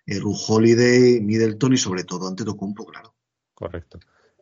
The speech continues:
Speaker 2: Eh,
Speaker 1: Aquí, aquí es la
Speaker 2: pasa
Speaker 1: clave, la clave, Mike, es, es ver el estado físico en el que llega Ibaka a, a Wisconsin.
Speaker 2: Totalmente, porque la, la operación de espalda,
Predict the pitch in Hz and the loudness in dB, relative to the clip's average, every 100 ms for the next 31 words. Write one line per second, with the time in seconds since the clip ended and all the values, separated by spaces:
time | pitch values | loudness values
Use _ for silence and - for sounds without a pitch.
0 | _ - 76 73 113 117 147 165 - 156 | _ -20 -18 -14 -8 0 4 4 4 4
1 | 180 165 147 160 185 143 - 131 170 151 | 4 2 0 0 -2 -6 -8 -4 -2 0
2 | 175 185 - _ _ - 135 - 135 139 | -2 -6 -20 _ _ -14 -14 -10 -6 -4
3 | 165 - 123 113 135 151 151 135 - 156 | -4 -4 -8 -6 -4 -4 -2 -4 -2 -4
4 | 160 180 185 _ _ - 113 101 101 110 | -4 -8 -8 _ _ -12 -8 -6 -4 -4
5 | 127 143 156 120 104 107 110 147 123 104 | -2 -4 -4 -6 -6 -4 0 0 0 -4
6 | - 90 90 - 98 - - _ _ _ | -10 -14 -14 -12 -12 -12 -18 _ _ _
7 | _ _ _ 101 95 98 92 90 87 85 | _ _ _ -8 -6 -6 -6 -10 -10 -10
8 | 95 85 80 82 87 - 101 92 90 95 | -8 -8 -8 -10 -14 -10 -8 -6 -4 -4
9 | 92 104 110 104 123 120 113 117 120 120 | -4 -4 -6 -4 0 2 2 2 2 -2
10 | 120 | -6